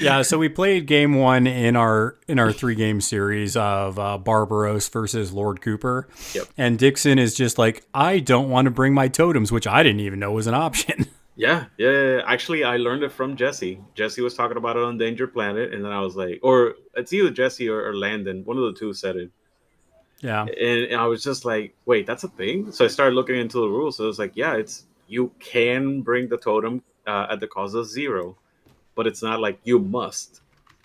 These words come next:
Speaker 2: So I was like, "I'll be damned." And I didn't even, like, think about it after that. This was months ago. And then you and I are playing,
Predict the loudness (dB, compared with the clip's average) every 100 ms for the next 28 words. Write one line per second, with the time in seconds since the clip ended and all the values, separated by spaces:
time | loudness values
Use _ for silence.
0 | _ _ -6 -4 -4 -6 -2 -4 -2 -2
1 | -2 -4 -8 _ _ _ _ _ _ -4
2 | 2 2 4 2 2 0 -4 -6 -12 _
3 | -6 -6 -4 -4 -2 0 -2 -6 -10 -8
4 | -8 -6 -4 -4 -6 -6 -6 -6 -10 -12
5 | -14 -18 _ _ _ -2 0 0 -2 -4
6 | -4 -2 -2 -4 -4 -4 -6 -4 -2 -2
7 | -4 -6 -10